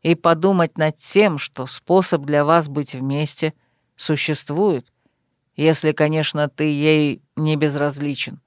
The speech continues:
"Если", — пробормотал Тиль, неловко отворачиваясь. "Ты прав. Если.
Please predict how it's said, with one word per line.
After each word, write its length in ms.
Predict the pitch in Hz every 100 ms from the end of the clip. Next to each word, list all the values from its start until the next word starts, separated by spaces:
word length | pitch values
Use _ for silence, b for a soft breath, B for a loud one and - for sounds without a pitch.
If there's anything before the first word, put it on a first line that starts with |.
| _ _ _ _ _ _ _ _
"Если", — 1040 | - 135 147 175 170 - - - 127 127 151 156 _ _ _ _ _
пробормотал 760 | - 175 185 180 180 208 190
Тиль, 400 | 170 - 226 226 - _ _ _
неловко 540 | 165 175 190 190 -
отворачиваясь. 960 | 170 165 165 160 143 - - 147 - - _ _ _ _ _ _ -
"Ты 280 | 170 185
прав. 800 | 160 - 147 151 143 135 - - _ _ _ _ _ _ _ -
Если. 1080 | 147 160 190 180 - - 135 135 139 147